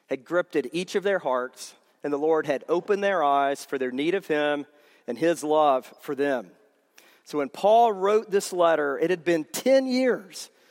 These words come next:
since that had happened. <clears throat> Excuse me. The very first church on the continent of Europe was now ten years old. It had matured.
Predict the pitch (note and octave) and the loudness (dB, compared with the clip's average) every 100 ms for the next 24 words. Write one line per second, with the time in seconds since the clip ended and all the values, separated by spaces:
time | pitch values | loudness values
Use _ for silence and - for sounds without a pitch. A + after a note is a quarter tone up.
0 | _ - E3+ F#3+ F#3 F#3 F3+ - E3+ F3 | _ -6 -2 2 4 4 2 2 0 0
1 | - - _ _ - - _ _ - D4 | -4 -18 _ _ -20 -20 _ _ -4 -4
2 | - A3+ - - - D3 B2 A2+ _ - | 0 0 -2 -14 -10 -8 -8 -12 _ -20
3 | - - - C#3 E3+ A#3 C4 - A3+ G#3+ | -20 -16 -8 -2 4 4 2 0 0 0
4 | - G3+ G3 F#3+ E3+ D3 - F#3+ G#3+ A3 | -4 -2 -2 -2 -2 -2 -4 -2 0 0
5 | G3+ D3+ D#3 D3+ D3 D#3 D3 D#3+ E3 D3+ | -4 -4 -2 -2 -2 -8 -2 0 2 0
6 | C#3+ _ - _ - G#3 G#3 G#3 G#3 F#3+ | -2 _ -20 _ -8 -2 0 0 -2 -6
7 | - - D#3 E3+ E3 E3 D3+ - D#3+ D3+ | -12 -10 -4 0 0 -2 -4 -4 2 4
8 | C#3+ A2+ F#2 - _ _ _ _ _ _ | 2 -2 -12 -20 _ _ _ _ _ _
9 | - G3 A3+ - C#4+ C4+ - | -2 0 0 -2 -2 -4 -6